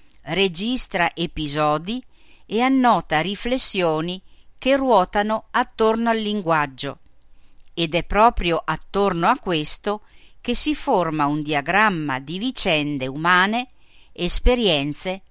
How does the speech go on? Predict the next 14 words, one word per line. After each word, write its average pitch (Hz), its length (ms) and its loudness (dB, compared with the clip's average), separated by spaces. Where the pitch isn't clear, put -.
ed 220 180 -4
emozioni. 156 720 -4
Il 233 220 -4
pensiero 269 640 0
nazista, 185 760 -4
dunque, 147 640 -4
occupò 233 640 0
il 160 120 -2
linguaggio 220 920 -2
e 220 160 -2
la 269 120 2
macchina 170 640 0
nazionalsocialista 156 1600 -4
occupò 220 760 2